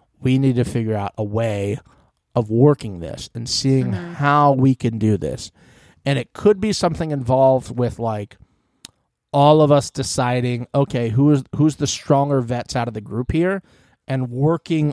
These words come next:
Speaker 1: our votes in that. And there's still so much luck involved.
Speaker 2: Yeah, I think they need to find the best rookies and honestly, like, the best first-year rookies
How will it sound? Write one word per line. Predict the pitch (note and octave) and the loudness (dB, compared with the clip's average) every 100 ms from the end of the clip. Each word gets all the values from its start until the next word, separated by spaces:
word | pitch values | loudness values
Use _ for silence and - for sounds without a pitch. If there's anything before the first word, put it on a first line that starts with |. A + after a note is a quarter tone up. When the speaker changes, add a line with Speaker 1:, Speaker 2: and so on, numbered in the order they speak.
| - | 0
Speaker 1:
our | C3+ C#3 C#3 | 2 4 4
votes | A#2 C3+ B2+ - - - | 4 2 2 -2 -14 -4
in | C3+ C3 | 0 0
that. | A2+ G2 - _ _ _ - | -2 -8 -16 _ _ _ 0
And | C4+ F4+ D#4 F#3+ | 0 2 0 2
there's | A#3+ C4 | 0 0
still | - D4 C#4 | -4 -2 -2
so | - - B3 C4 | -4 0 2 4
much | C4 - | 2 0
luck | A#3+ B3+ - | 0 0 2
involved. | F#3 C#3+ F2+ C2 - - _ _ _ _ _ _ _ | 0 0 -2 -4 -14 -18 _ _ _ _ _ _ _
Speaker 2:
Yeah, | C4+ G#3 E3+ | -4 0 0
I | G3+ | -2
think | B3+ A#3+ | -4 -6
they | C4+ | -6
need | B3+ A#3+ | -6 -4
to | A#3+ | -6
find | A#3+ G#3+ F#3+ G3+ F3 | -2 2 2 0 -4
the | |
best | F#3 F#3 F3 - | -2 0 0 -2
rookies | E3+ F3 E3+ G3+ G#3+ G#3 | -8 -8 -6 -10 -10 -12
and | - | -8
honestly, | E3+ F3 F3+ F#3+ | -6 -6 -8 -4
like, | E3+ E3 | -4 -4
the | E3 | -6
best | F3+ E3 - _ | -2 -2 -4 _
first-year | _ - F#3+ F3+ - G#3+ G#3 | _ 0 2 2 0 0 2
rookies | G3+ G#3+ - A3+ A#3+ A#3 | 4 0 2 0 0 -2